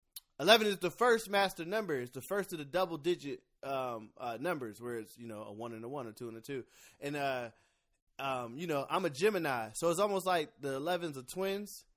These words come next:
And one is the strongest male number, and then one plus one is two, the strongest female number. So eleven ends up, uh, being, uh, uh, uh,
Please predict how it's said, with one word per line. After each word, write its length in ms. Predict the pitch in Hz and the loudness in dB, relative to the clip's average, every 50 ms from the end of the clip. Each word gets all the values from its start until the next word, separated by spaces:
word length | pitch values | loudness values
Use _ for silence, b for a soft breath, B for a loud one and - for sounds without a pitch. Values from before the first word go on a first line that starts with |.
| _ _ _ _ _ _ _ _ _ _ - | _ _ _ _ _ _ _ _ _ _ -6
And 440 | 151 147 143 135 131 127 120 123 | -4 -2 -2 -2 -2 -4 -6 -4
one 240 | 139 160 180 180 180 | -2 0 0 0 0
is 160 | 170 160 139 | 0 -4 -6
the 80 | - 139 | -8 -10
strongest 520 | - - - 175 175 170 165 160 151 143 | -10 -6 -2 0 0 0 0 -2 -4 -4
male 220 | 147 165 170 175 175 | -2 0 0 0 0
number, 300 | 175 180 185 180 190 185 | 0 -2 -2 -4 -4 -6
and 120 | 143 123 | -6 -6
then 120 | 131 131 135 | -6 -6 -4
one 160 | 139 143 143 | -4 -4 -4
plus 200 | 151 143 135 135 | -4 -6 -6 -6
one 160 | 143 139 139 | -6 -8 -8
is 140 | 135 131 - | -8 -10 -10
two, 380 | - - 156 151 147 143 139 113 113 120 117 | -8 -6 -4 -4 -4 -4 -6 -8 -12 -14 -14
the 80 | 120 | -14
strongest 400 | - - - 139 131 123 117 - | -12 -10 -8 -8 -8 -8 -10 -8
female 240 | 151 147 139 135 135 | -6 -6 -4 -4 -4
number. 200 | 139 143 139 139 | -4 -6 -6 -6
So 160 | - - 135 127 | -4 -4 -2 -2
eleven 420 | 131 151 165 160 160 160 139 135 - | 0 0 0 0 0 -2 -4 -4 -6
ends 200 | 143 147 143 143 | -6 -6 -2 -2
up, 160 | 139 131 - - _ - - | -2 -2 -4 -8 _ -12 -8
uh, 200 | 139 127 123 113 | -6 -6 -6 -6
being, 380 | 107 - 143 139 131 123 120 | -6 -6 -6 -6 -6 -8 -8
uh, 760 | 123 120 117 113 113 110 - - _ _ _ _ _ _ - - | -8 -8 -8 -8 -10 -12 -14 -16 _ _ _ _ _ _ -10 -8
uh, 20 | |
uh, 600 | 127 120 107 104 - - - 123 117 110 107 - | -6 -6 -6 -8 -10 -12 -10 -8 -8 -8 -8 -10